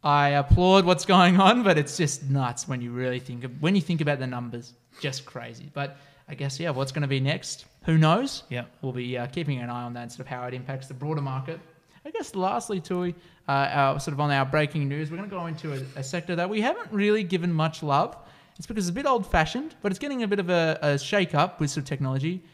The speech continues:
Speaker 1: It's agriculture. Now, I guess it's really important uh, to discuss, uh, in this sort of time period, especially in Australia. There's, uh, some shortages, uh, with some of the sort of the, um, agricultural products.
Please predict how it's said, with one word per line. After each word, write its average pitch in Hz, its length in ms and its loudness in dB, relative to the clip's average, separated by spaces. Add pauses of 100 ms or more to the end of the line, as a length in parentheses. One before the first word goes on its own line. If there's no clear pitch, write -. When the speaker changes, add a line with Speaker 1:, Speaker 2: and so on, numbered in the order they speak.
(140)
Speaker 1:
It's 165 180 -10
agriculture. 170 680 -8
Now, 156 200 -2
I 170 60 0
guess 208 200 -8
it's 143 120 -4 (200)
really 226 240 -6
important 175 520 0 (340)
uh, 131 180 -2
to 131 100 -6
discuss, 135 800 -2 (120)
uh, 127 180 -2
in 135 140 -2
this 131 160 -2
sort 139 140 -4
of 120 180 -10
time 131 480 -4 (180)
period, 135 260 -4
especially 131 440 -8
in 120 60 -10
Australia. 139 480 -2
There's, 127 220 -8
uh, 120 120 -10
some 120 220 -12
shortages, 139 540 -6 (420)
uh, 117 160 -12
with 127 100 -10
some 135 180 -8
of 123 60 -8
the 120 40 -14
sort 127 200 -12
of 147 80 -14
the, 120 220 -12
um, 117 340 -12
agricultural 135 500 -8
products. 151 380 -8